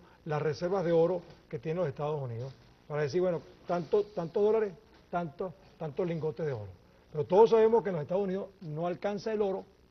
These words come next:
que tienen guardado para soportar la cantidad de dólares que están en la calle.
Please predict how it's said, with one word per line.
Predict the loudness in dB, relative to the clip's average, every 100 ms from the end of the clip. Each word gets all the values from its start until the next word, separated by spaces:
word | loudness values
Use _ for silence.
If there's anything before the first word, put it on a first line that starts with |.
| _ _
que | -10
tienen | -6 -4
guardado | -2 -2 -2 -4 -10 -20 -2
para | 0 2
soportar | 0 -2 -2 -2
la | -2
cantidad | -4 -4 0
de |
dólares | 0 2 0
que |
están | -2 -4
en |
la | -4
calle. | -4 -4